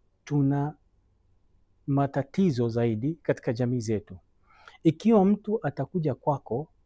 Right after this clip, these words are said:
kama ni mwanamume na wewe ni mke wa mtu,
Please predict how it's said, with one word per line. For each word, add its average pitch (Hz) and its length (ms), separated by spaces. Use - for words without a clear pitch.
kama 196 340
ni 165 160
mwanamume 135 920
na 135 420
wewe 165 320
ni 139 340
mke 147 640
wa 156 160
mtu, 131 340